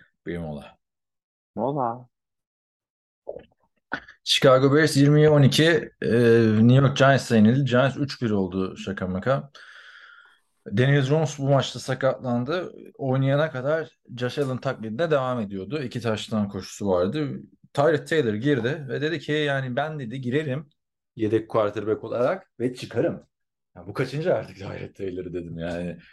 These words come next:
Speaker 1: Chargers'ta da aynı şekilde, değil mi? Geçiş quarterback olması için
Speaker 2: Hı
Speaker 1: geldi.
Speaker 2: hı
Speaker 1: İlk
Speaker 2: hı
Speaker 1: maçtan
Speaker 2: hı.
Speaker 1: sakatlandı gitti. Bir önceki sene Cleveland'da da öyleydi. Yani bir kurşun döktürsün, bir şey yaptırsın, diğer takımlarda Tyrod Taylor'a güvenerek yola çıkmasın. Bir yere Wildcat falan denildi. Her şey Saquon Barkley quarterback'teydi falan.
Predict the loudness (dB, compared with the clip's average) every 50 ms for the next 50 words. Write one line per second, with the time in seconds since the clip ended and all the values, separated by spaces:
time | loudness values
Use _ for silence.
0 | _ _ -4 2 4 4 4 4 2 0 0 0 0 2 0 0 -2 -4 -6 -8
1 | -10 -10 -6 -4 -2 -2 -2 -2 -4 -2 -2 -2 -4 -4 -6 -2 0 0 0 0
2 | -2 -4 -4 -4 -4 -6 -6 -6 -6 -6 -8 -8 -8 -6 -4 -4 -2 -2 -2 -4
3 | -2 -2 -2 -2 -4 -4 -6 -6 -6 -6 -6 -8 -4 -2 0 0 0 0 -2 -4
4 | -4 -4 -4 -4 -6 -6 -4 -2 -2 -2 -2 -4 -12 -20 -20 -20 _ _ _ _
5 | 2 6 6 8 8 6 6 4 2 2 0 0 0 2 2 0 -2 -4 -10 _
6 | -2 0 2 2 2 0 0 0 0 2 2 2 0 0 0 -2 -4 -4 -4 -4
7 | -4 0 2 2 2 2 0 -6 _ _ _ _ _ _ _ _ _ _ _ _
8 | -8 -6 -4 -4 -2 -4 -4 -4 -6 -8 -10 -12 -14 -12 -12 -14 -12 -8 -4 -4
9 | -2 -2 -2 -2 -4 -6 -8 -6 -2 -2 -2 0 -2 -2 0 0 2 2 0 0
10 | -2 -6 -6 -4 -4 -2 -2 -2 0 0 0 0 0 -2 -6 -6 -2 -2 0 0
11 | 0 0 -2 -4 -6 -10 -14 _ _ -6 -4 -4 -4 -4 -6 -4 -2 -2 -2 -2
12 | -4 -4 -4 -4 -4 -4 -6 -6 -4 -4 -4 -4 -6 -8 -12 -14 -12 -10 -6 -4
13 | -2 2 2 4 4 4 4 4 2 2 -2 -6 -8 -8 -6 -6 -6 -6 -6 -6
14 | -6 -8 -8 -8 -8 -6 -6 -6 -6 -6 -4 -4 -4 -4 -6 -6 -4 -4 -4 -4
15 | -6 -10 -6 -4 -2 -2 -2 -4 -6 -8 -10 -10 -8 -6 -6 -6 -6 -4 -4 -2
16 | -2 -2 -2 -6